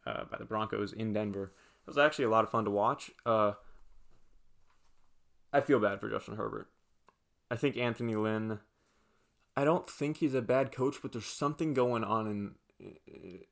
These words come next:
for, in L A, I, in, for the Chargers. I don't know what it is. I can't put a finger on it, but the, the,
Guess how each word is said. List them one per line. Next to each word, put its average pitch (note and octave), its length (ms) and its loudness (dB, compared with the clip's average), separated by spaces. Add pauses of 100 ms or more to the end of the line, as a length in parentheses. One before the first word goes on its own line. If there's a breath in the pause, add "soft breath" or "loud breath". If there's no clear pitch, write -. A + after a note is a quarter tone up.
(140)
for, - 300 -4
in B2 140 0
L A2+ 200 4
A, G#2+ 220 4 (300)
I, A2+ 240 -2
in, A#2+ 160 -6
for - 120 -2
the G#2 60 -4
Chargers. G#2 420 0
I B2+ 80 4
don't C#3+ 140 2
know D3 80 2
what C#3 140 4
it B2+ 60 2
is. B2 280 2
I A#2 60 -2
can't - 340 -6
put C#3+ 140 6
a A#2+ 40 2
finger B2+ 280 0
on G2+ 80 0
it, G2 100 -6
but - 180 -4 (1600 soft breath)
the, C3 260 -6 (100)
the, C3 500 2